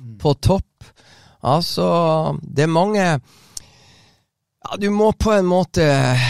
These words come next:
Speaker 2: bite deg litt selv i ræva, tror jeg. Det, det er vanskelig,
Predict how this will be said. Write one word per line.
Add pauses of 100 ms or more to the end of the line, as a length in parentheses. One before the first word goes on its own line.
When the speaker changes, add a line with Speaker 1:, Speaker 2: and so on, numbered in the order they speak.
(560)
Speaker 2:
bite
deg
litt
selv
i
ræva,
tror
jeg.
Det, (400)
det
er
vanskelig,